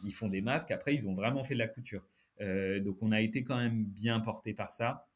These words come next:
Et, euh, et à partir de septembre dernier, mais là, incompréhensible, et je pense que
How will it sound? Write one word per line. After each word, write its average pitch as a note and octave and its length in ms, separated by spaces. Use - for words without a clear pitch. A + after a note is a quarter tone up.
Et, G#2 260
euh, F#2 380
et G2 60
à G2 100
partir G#2 340
de G#2+ 80
septembre A#2 500
dernier, G#2+ 480
mais F#2+ 100
là, F#2 340
incompréhensible, A2+ 1080
et F#2 80
je - 80
pense A2 240
que - 80